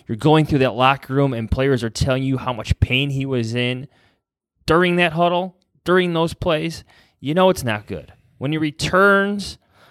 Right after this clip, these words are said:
long after, you know, a long evaluation period and the, the faces on his teammates or the looks on the, the, the faces of his teammates, they're, they're not good.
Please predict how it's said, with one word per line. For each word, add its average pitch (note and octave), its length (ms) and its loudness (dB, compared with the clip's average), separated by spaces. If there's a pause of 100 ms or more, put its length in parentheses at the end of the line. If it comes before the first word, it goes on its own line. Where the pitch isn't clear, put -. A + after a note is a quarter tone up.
(260)
long E3 320 2
after, F#3 560 -2 (140)
you D#3+ 120 -4
know, E3+ 160 0
a D3 60 -2
long D#3 300 2
evaluation D#3+ 720 0
period E3 340 -4
and A#2 380 -4
the, A2+ 260 0
the A#2+ 80 -8
faces D3+ 480 0
on C3+ 220 2
his B2+ 160 0
teammates D3 640 -2
or B2 120 2
the B2 100 0
looks D3 260 -4
on B2+ 140 0
the, A2 280 2 (200)
the, A2+ 260 -6
the G2+ 140 -12
faces C3 340 2
of A2+ 80 0
his G#2+ 120 -8
teammates, - 720 -4
they're, D#3+ 180 0
they're E3 160 0
not E3+ 220 0
good. E3 280 -2